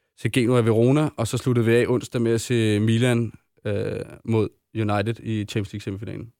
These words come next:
Så man kan sige, de to hovedkampe på turen var, var søndag og onsdag, og så fik vi fyldt lidt på i mellemtiden. Øh, men det var egentlig en tur, som, ja, den var lidt spontan, og det var sådan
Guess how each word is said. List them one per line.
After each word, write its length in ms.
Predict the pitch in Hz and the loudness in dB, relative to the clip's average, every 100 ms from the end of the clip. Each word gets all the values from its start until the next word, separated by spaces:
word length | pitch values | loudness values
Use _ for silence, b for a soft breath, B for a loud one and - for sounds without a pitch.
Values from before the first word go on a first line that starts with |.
| _ _ | _ _
Så 120 | - 131 | 0 2
man 60 | |
kan 60 | 120 | 4
sige, 220 | 151 151 | 4 2
de 140 | 131 135 | 0 2
to 460 | 196 190 160 - _ _ - | 4 6 4 -2 _ _ -6
hovedkampe 540 | 107 131 156 131 107 | 0 2 4 2 0
på 60 | 110 | -2
turen 300 | 139 123 120 | 0 2 4
var, 160 | 107 | 4
var 120 | 110 | 2
søndag 340 | 107 123 113 120 | 2 0 0 0
og 60 | |
onsdag, 320 | 104 - 113 - | 0 -2 -8 -6
og 100 | 107 | -4
så 380 | 123 117 101 107 _ _ _ _ - | -2 -2 -2 -6 _ _ _ _ 0
fik 220 | 131 107 | 2 4
vi 80 | 113 | 2
fyldt 200 | - 110 | 4 4
lidt 140 | 117 | 2
på 160 | - 110 | 2 2
i 40 | |
mellemtiden. 500 | 110 104 110 - 110 - 110 | 4 2 2 -2 -4 -4 -2
Øh, 400 | 104 101 104 107 | 0 0 -2 0
men 120 | 117 | 2
det 80 | 123 | 4
var 60 | 135 | 4
egentlig 160 | 156 | 4
en 80 | 143 | 2
tur, 280 | - 165 123 | 2 2 2
som, 380 | 139 113 101 101 _ _ _ _ _ _ _ _ _ _ _ _ _ _ - | 2 2 0 -4 _ _ _ _ _ _ _ _ _ _ _ _ _ _ 0
ja, 140 | 117 - | 0 2
den 100 | 123 | 4
var 100 | 131 | 4
lidt 140 | 151 139 | 4 4
spontan, 460 | 131 - 175 180 | 0 4 4 4
og 100 | 151 | 4
det 100 | 135 | 4
var 80 | 127 | 4
sådan 380 | 120 123 113 | 4 4 2